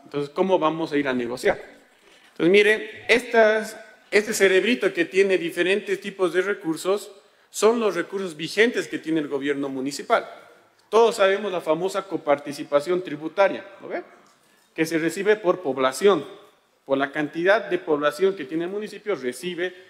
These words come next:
recursos. El impuesto directo a los hidrocarburos, el I D H, que es por la venta y la comercialización de los hidrocarburos, eh, también se recibe recursos del gobierno municipal.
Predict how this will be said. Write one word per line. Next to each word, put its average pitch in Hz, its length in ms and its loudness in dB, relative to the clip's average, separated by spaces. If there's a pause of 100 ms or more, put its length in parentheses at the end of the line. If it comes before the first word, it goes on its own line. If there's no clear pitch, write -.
(120)
recursos. - 640 -10 (560)
El 160 140 2
impuesto 220 420 2
directo 202 320 0
a 190 40 -4
los 185 120 -4
hidrocarburos, 190 760 0
el 147 140 0
I 196 80 0
D 202 120 6
H, 208 260 0 (600)
que 160 100 -2
es 160 80 -4
por 151 180 -2
la 127 240 2
venta 170 300 0
y 165 40 0
la 151 160 0
comercialización 131 760 -6
de 151 80 -6
los 131 160 -10
hidrocarburos, 165 760 -6 (1000)
eh, 139 320 0
también 151 360 2
se 175 140 -4
recibe 156 460 -4
recursos 143 480 -6
del 113 100 -12
gobierno 123 240 -6
municipal. 175 580 -2